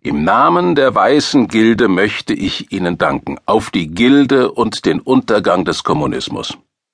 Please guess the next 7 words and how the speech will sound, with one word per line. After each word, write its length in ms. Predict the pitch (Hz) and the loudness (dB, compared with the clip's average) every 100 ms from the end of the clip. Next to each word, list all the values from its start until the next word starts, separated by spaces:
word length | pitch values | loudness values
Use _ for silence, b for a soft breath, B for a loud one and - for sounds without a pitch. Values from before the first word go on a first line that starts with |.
| _ _ _ _ _ _ _ _ _ _ _ _ _ _ - | _ _ _ _ _ _ _ _ _ _ _ _ _ _ -12
Der 100 | 104 | -12
Fahrer 640 | - - 78 85 107 104 101 | -6 -4 -2 -2 0 -2 0
rührte 380 | 104 92 104 | 0 0 -2
den 240 | 92 92 92 | 0 -2 0
Becher 340 | 90 - 85 | -2 -2 -4
nicht 400 | 82 85 - - | -2 -4 -8 -8
an. 300 | - - - | -8 -8 -12